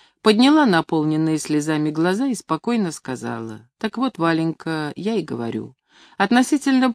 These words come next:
поймы я в районе уже согласовала, в план Т М Т С они включат. Это первый большой вопрос. А второй большой вопрос об электрификации кормовой кухни.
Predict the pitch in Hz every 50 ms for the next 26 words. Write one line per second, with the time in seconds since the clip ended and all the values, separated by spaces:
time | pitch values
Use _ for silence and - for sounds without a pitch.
0 | - _ - - 302 294 277 233 160 135 135 131 127 117 - - 156 190 240 262
1 | 220 160 151 143 143 175 220 220 196 170 156 131 143 196 196 - 180 143 127 131
2 | 135 131 - - 131 127 127 139 143 147 147 147 147 143 143 139 - _ _ _
3 | _ _ - _ - 214 247 285 311 285 233 - - 175 170 160 160 160 - 165
4 | 165 185 226 247 - - 151 139 139 175 208 - - - 147 127 123 - - -
5 | 120 117 113 - _ _ _ _ - _ _ _ _ _ _ _ - 233 262 -
6 | _ - 214 202 180 160 - _ - 247 285 285 254 233 208 151 123 127 127 127
7 | - - 185 202 190 147 139 131 - - - 113 117 - - - - _ _ _
8 | _ _ - - - - 208 214 - - 302 320 359 381 370 320 311 311 302 277
9 | - 294 294 277 262 269 262 - 247 247 254 247 233 - - - - - - _
10 | _ _ - 196 214 190 202 190 185 - _ - 180 180 - - 175 170 - -
11 | 240 254 233 - - 233 226 220 - - 170 156 151 147 143 139 135 170 185 175
12 | - - - 143 139 131 - _ - 117 107 98 95 -